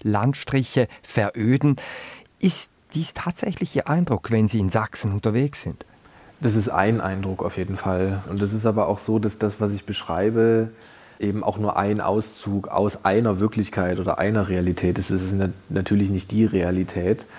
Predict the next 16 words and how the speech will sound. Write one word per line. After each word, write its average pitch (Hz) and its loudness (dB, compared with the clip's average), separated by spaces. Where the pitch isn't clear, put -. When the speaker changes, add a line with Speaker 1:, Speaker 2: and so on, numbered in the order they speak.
Speaker 2:
Und 98 -6
letztlich 98 -2
ist - -12
alles 101 0
das, 104 -2
was 107 0
ich 104 -6
beschreibe, 104 4
das, 101 -2
wogegen 104 2
ich - -4
mich 104 -4
stelle. 98 2
Ja? 101 -2
Also 95 0
eben 98 -2